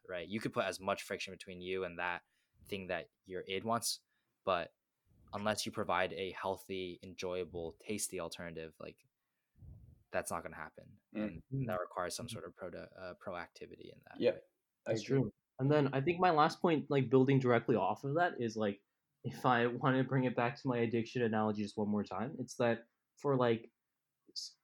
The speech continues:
Speaker 3: uh, smoking, right? If you want to cut smoking because it hurt, like, damages your lungs and you don't wanna die early, you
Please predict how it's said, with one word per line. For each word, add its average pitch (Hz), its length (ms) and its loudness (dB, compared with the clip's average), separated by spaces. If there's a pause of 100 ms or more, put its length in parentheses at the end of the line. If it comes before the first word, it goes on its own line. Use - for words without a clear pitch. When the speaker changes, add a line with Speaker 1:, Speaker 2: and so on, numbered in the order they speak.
(140)
Speaker 3:
uh, 117 200 2
smoking, 139 540 2
right? 95 200 -2
If - 120 -16
you 107 240 2
want 107 220 2
to 110 80 2
cut 113 200 -4
smoking 107 480 0
because 98 540 -6 (380)
it 101 160 -4
hurt, 107 240 -8
like, 101 160 -8
damages 101 340 -2
your 98 140 -4
lungs 107 320 2
and 101 100 -2
you 95 80 -6
don't 98 100 -2
wanna 95 160 -4
die 95 200 -4
early, 110 440 0 (360)
you 104 440 2